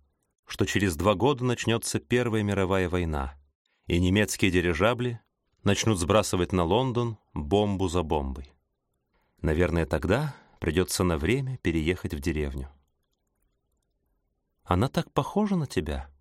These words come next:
неожиданно сказала она. Он сразу же понял, о ком она говорила.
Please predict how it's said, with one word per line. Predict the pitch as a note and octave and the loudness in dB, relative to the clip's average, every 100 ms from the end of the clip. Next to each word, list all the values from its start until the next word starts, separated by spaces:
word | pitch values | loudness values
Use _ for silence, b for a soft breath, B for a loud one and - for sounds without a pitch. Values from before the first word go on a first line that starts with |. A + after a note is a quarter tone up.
| _ _ _ _ | _ _ _ _
неожиданно | F#2 F#2 G#2 F#2+ | 0 2 0 0
сказала | F2+ - D#2+ D#2+ D2+ | -2 -2 -2 -2 -2
она. | D2 C#2 C#2 _ _ _ _ _ _ _ _ _ _ _ | -4 -6 -10 _ _ _ _ _ _ _ _ _ _ _
Он | F#2+ A2+ | 0 2
сразу | - A#2 A2+ | 2 2 2
же | G#2 G#2+ | -2 -2
понял, | G#2 G#2 G2+ | 0 0 0
о | - | -2
ком | - E2+ E2+ | -2 -2 -2
она | E2 | -2
говорила. | D#2+ D#2+ D2 C2+ C2+ | -4 -4 -6 -8 -10